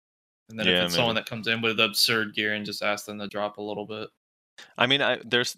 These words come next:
Speaker 2: they said themselves they're gonna give us Succession on trials after every Succession's out. Now it is. So I imagine in the next couple weeks, hopefully we'll,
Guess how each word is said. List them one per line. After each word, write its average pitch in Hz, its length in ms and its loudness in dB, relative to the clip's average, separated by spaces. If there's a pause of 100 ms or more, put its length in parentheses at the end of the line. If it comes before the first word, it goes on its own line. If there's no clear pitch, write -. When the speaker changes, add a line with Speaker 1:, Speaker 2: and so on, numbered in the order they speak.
Speaker 2:
they 123 180 4
said 123 460 2
themselves 101 520 0
they're 95 120 -4
gonna 95 200 -2
give 90 200 0
us 85 200 4
Succession - 560 0
on 82 140 -2
trials 82 520 2
after 87 340 0
every 82 220 -2
Succession's - 580 -6
out. 76 200 -4
Now 87 240 2
it 80 80 0
is. 76 180 -2
So 80 280 0
I 85 120 2
imagine 98 440 2
in 90 80 -6
the 87 80 -6
next 85 240 -4
couple 85 340 -4
weeks, 82 320 -4
hopefully 87 460 -2
we'll, 82 320 -4